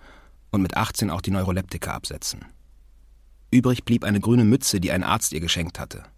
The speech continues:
Auch noch zwölf Jahre später thronte sie Sommer wie Winter auf Hannas Haupt.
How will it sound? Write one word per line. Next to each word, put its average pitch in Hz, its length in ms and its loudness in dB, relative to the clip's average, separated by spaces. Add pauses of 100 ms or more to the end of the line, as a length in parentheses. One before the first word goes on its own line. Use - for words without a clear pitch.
(760)
Auch 101 180 -2
noch 98 140 -2
zwölf 107 340 -2
Jahre 98 200 0
später 107 380 -2
thronte 104 360 -4
sie 95 140 -2
Sommer 110 380 4
wie 104 180 2
Winter 107 300 2
auf - 160 -6
Hannas 95 320 -2
Haupt. - 340 -6